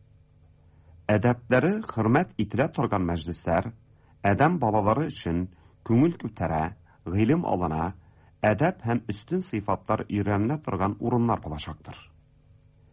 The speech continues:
Ошбу җәһәттән мәҗлес вакыт үткәрү, гомер үтерү кагыйдәсенә бина кылынмаска тиешле. Элекке заманнарда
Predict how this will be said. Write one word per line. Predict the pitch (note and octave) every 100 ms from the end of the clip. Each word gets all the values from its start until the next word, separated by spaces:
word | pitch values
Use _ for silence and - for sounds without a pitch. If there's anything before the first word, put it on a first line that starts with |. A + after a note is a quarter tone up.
| _ - _ - G2+
Ошбу | - - G3+
җәһәттән | G#3+ D#3 - - D#2+ F2+ - - - - F#2+
мәҗлес | G#2 G2 G2+ D3+ F#3 - - - -
вакыт | F2+ G2 - G3 -
үткәрү, | - - F2+ E2+ E2 F#2+ - - -
гомер | F2 G#2 A2+ F3 - G#2+
үтерү | G#2 A2+ C3+ D3+
кагыйдәсенә | G#2 F#2+ G2 F#2 F2+ G2 G2+
бина | G2+ G2
кылынмаска | G2 G#2+ G#2 G2+ - D#2+
тиешле. | - C#2+ - D#2 - _ _ _ - _ _ - - - - - _ - -
Элекке | A2 A#2+ - A3
заманнарда | A3+ F3 G#2 D#2+ D2+ D2+ E2+